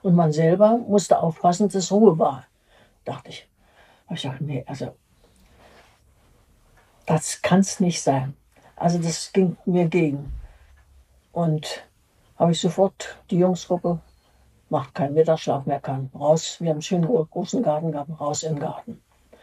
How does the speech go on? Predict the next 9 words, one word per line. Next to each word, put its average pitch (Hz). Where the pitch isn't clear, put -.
Die 190
Leiterin 180
des 165
Hauses, 180
zwar -
nicht 139
ich, 220
<laughs> -
natürlich, -